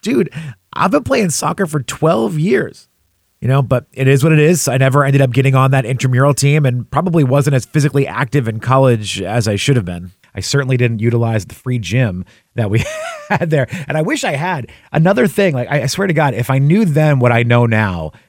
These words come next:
uh, there'd be so many things that I would have done differently in my life. Uh, like using the free gym facilities at my college. I went to Villanova University, and I did go to the gym once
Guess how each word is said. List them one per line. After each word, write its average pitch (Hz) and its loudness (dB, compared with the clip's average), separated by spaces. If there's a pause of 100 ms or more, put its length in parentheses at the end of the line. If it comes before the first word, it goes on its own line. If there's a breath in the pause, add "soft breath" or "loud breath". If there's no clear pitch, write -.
(140)
uh, 95 -6
there'd 123 0
be 120 2
so 156 0
many 156 0
things 123 0
that 110 0
I 104 0
would 104 0
have 98 -2
done 101 -2
differently 87 -6
in 113 -10
my 107 -4
life. 92 -4 (380 soft breath)
Uh, 87 -4
like 104 -4
using 170 2
the 113 -4
free 175 -4
gym 135 2
facilities 90 -4
at 110 -6
my 120 0
college. 113 0
I - 0
went 123 -2
to 117 -2
Villanova 127 0
University, 98 -6
and 104 -8
I 104 -4
did 180 0
go 196 2
to 180 2
the 156 2
gym 135 0
once 117 -2